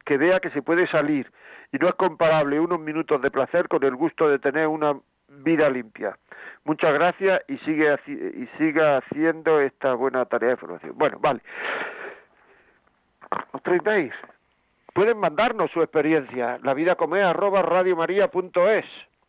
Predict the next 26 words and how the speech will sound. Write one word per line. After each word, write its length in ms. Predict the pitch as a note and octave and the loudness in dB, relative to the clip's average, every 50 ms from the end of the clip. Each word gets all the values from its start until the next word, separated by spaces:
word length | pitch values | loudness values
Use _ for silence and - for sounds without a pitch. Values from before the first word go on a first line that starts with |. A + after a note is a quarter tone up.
| _ _ _ | _ _ _
lavidacomoes 720 | B2+ B2+ B2 D3 E3 E3+ D#3+ - D3+ B2+ C3+ D3 F3+ G3+ F#3 | -4 -2 -2 0 0 0 0 0 -2 -2 -2 0 0 2 2
arroba 440 | D3+ C3 - D#3+ F3+ F3+ F#3+ G3 F3 | 0 0 0 0 0 2 2 0 0
radiomaria 640 | - D3+ D3+ E3 F3 E3 C#3 D3 C#3+ D#3+ F3+ F#3 F3 | 0 0 -2 0 -2 -2 -4 -6 -4 0 0 0 0
punto 400 | - - E3 D#3+ D3 - D#3 D3+ | 0 -2 -6 -6 -2 0 0 2
es. 140 | C#3 A#2+ - - - - - - - - - - - - - - - | 2 0 -2 -8 -16 -20 -20 -20 -16 -14 -14 -14 -14 -16 -20 -14 -8
Si 100 | - C#3+ | -6 -2
quieren 300 | A#2+ D#3 D#3+ E3 F#3+ F3+ | 0 2 2 2 2 2
llamarnos, 520 | E3+ F3 E3 D3 E3+ E3 D3+ D3 D3 C#3+ - | 2 0 0 2 0 0 0 0 -2 -2 0
ponernos 440 | C#3 C3+ C#3+ E3 E3 E3+ E3+ E3 D#3 | -2 -2 0 -2 -2 0 0 -2 -2
un 80 | D3+ | -2
email, 360 | D3 C#3+ C#3+ E3+ F3+ F#3+ F#3+ | -4 -4 0 2 2 2 2
mi 180 | F3 F3 F3 E3 | 0 -2 -4 -2
compañera 640 | - F3 E3+ D3+ - E3 D3 C#3+ E3+ F#3+ F#3 F3+ F3 | 0 0 0 0 2 0 0 2 2 2 2 2 2
Natalia 500 | E3 D#3+ D3+ - F3+ F#3 F3+ F#3 F#3+ F3+ | 0 -2 0 0 0 0 2 2 2 2
va 100 | E3 E3 | 2 2
a 20 | |
decir 520 | D#3 D#3+ D3+ - E3+ D#3+ D#3 D#3 C#3+ - - | 0 0 0 0 0 0 0 0 -2 -4 -2
el, 240 | - D3+ D3+ C#3 - - | 0 0 2 0 0 0
el 220 | - D3+ C#3 - | 0 -2 0 0
teléfono 560 | - D3 C#3 D3+ E3 D#3 - D3+ D3 D3 C#3 | 0 2 2 2 0 0 -2 -2 -2 -2 0
para 180 | B2 C#3+ C#3 C#3 | 0 2 2 2
llamarnos 540 | C3+ C#3 C#3 D#3 E3 E3 D#3+ E3 E3+ D#3+ D#3 | 2 0 2 2 0 0 0 -2 -2 0 0
y 100 | D3 C#3+ | 2 2
el, 300 | C3+ B2+ C3 B2+ C3+ - | 0 0 -2 -8 -10 -8
y 180 | - D3 C#3 C#3+ | -4 0 2 4
el, 420 | C#3 C3 C3 B2+ B2 B2 A#2 A2 | 4 4 4 2 0 -2 -6 -8